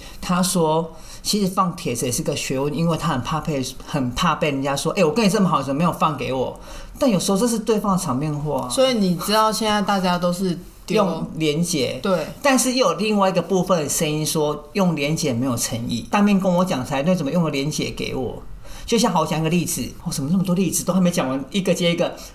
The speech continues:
Speaker 1: 我当兵的一个学弟，我们从退伍之后只联络两次，就在上个月的某一天，“呃，那个李丹在吗？啊，李丹在吗？”我说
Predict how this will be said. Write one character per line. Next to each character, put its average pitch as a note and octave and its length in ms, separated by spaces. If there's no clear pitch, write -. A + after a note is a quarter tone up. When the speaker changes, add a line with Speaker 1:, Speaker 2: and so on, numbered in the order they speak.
Speaker 1:
我 - 380
当 G3+ 320
兵 F3+ 280
的 C#3+ 200
一 D3 40
个 D3 120
学 B2+ 360
弟， - 440
我 D#3 100
们 D#3 160
从 D#3+ 240
退 F#3+ 140
伍 C#3+ 100
之 E3 100
后 E3 60
只 D#3 140
联 C3 180
络 D3+ 140
两 A#2+ 180
次， A#2+ 440
就 G3 100
在 F#3+ 140
上 F#3 300
个 D3 100
月 D#3+ 80
的 D3+ 80
某 B2+ 240
一 D3+ 60
天 D3 400
，“呃， F3+ 160
那 A3 120
个 G3 240
李 D#3 120
丹 G#3 200
在 G3+ 200
吗？ D3+ 400
啊， D#3+ 80
李 D3 140
丹 F#3+ 180
在 F#3 200
吗？” C#3+ 300
我 C#3 60
说 F#3+ 180